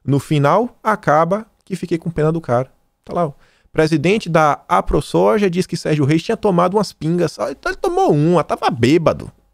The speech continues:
Ah, isso eu tô fora, viu, cara? E eu não me, não me meto nesse meio, não.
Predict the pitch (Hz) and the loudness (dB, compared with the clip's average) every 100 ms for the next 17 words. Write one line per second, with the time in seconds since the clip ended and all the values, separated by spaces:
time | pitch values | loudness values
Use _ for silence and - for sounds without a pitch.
0 | _ - - - 302 - 262 311 - - | _ -12 -10 -8 -8 -2 0 0 -4 -10
1 | _ _ - 285 - 254 311 294 381 - | _ _ -6 -4 2 2 4 2 2 2
2 | 135 80 - - 381 427 453 415 403 392 | 0 -2 -6 -6 -4 -4 -4 -4 -2 -2
3 | 339 254 240 254 254 214 247 240 - 233 | -2 -6 -6 -4 -2 0 0 -2 -4 -2
4 | 214 190 170 190 | -2 0 -2 -4